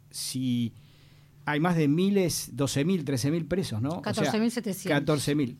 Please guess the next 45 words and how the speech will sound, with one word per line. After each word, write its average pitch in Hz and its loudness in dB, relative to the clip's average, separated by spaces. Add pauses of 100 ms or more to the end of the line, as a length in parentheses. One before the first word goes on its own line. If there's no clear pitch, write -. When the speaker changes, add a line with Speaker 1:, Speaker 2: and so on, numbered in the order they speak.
Speaker 1:
Pueden 226 4
llegar 180 4
a 160 4
ser 156 0
una 160 2
organización 123 0
realmente 185 0
súper 196 -2
importante, 131 0
con 127 -4
una 156 -2
cantidad 123 2
de, 156 2 (420)
de 131 0
representatividad 131 2
fuerte, 156 6 (180)
para 127 0
que 139 0
de 139 2
alguna 190 2
manera 202 0
estas 170 -4
cosas 175 -4
cambien. 175 0 (500)
Porque 131 -4
acá 208 -2
el - -6
comisionado 143 0
parlamentario 151 -4
está - -8
señalando 170 -4
desde 127 -4
hace 143 -4 (960)
dos 127 -6
mil 214 2
quince 156 2
que 120 -4
él 139 0
está 135 0
en 127 -4
el 131 -2
comisionado, 131 -2
hace 165 -8
ocho 202 -2
años. 127 -2